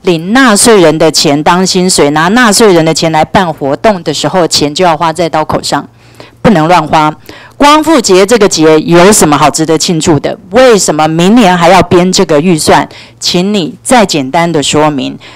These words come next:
否则我们会不知道新政府跟旧政府到底有什么不一样。您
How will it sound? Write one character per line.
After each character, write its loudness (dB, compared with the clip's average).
否 0
则 2
我 2
们 0
会 0
不 -2
知 -4
道 0
新 0
政 0
府 -8
跟 -4
旧 0
政 -4
府 -18
到 2
底 -4
有 -6
什 -8
么 -12
不 -8
一 -4
样。 -2
您 -8